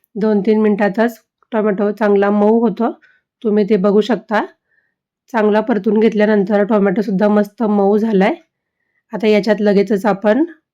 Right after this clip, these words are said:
मसाला लावून ठेवलेलं चिकन टाकूया. इथं मी एक किलो चिकनची चिकन करी बनवतेय, तर माझ्याकडे मोठं भांडं नव्हतं,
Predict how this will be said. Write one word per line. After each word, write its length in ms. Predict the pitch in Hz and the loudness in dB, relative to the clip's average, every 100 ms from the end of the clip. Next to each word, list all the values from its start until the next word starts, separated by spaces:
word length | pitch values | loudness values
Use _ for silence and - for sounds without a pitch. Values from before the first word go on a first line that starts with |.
| _ _ 220 | _ _ -6
मसाला 380 | 208 226 214 214 | -4 -2 0 2
लावून 340 | 202 196 202 | 2 2 0
ठेवलेलं 400 | 208 214 196 190 | 0 2 2 2
चिकन 360 | 214 240 233 202 | 2 -2 -2 -2
टाकूया. 400 | 196 196 185 208 339 _ - | 0 0 0 0 -2 _ -4
इथं 260 | 226 269 | 2 4
मी 100 | 254 262 | 4 4
एक 200 | 233 233 | 2 2
किलो 160 | 240 240 | 2 2
चिकनची 400 | 254 233 226 220 | 2 0 0 2
चिकन 340 | 240 226 220 | 0 2 2
करी 180 | 214 220 | 4 4
बनवतेय, 540 | 226 208 196 185 208 233 | 6 6 4 4 4 2
तर 220 | 233 208 | 2 2
माझ्याकडे 420 | 214 202 202 214 | 4 2 2 4
मोठं 340 | 220 208 - 220 | 4 2 2 2
भांडं 240 | 220 214 | 4 4
नव्हतं, 360 | 220 190 240 | 4 2 2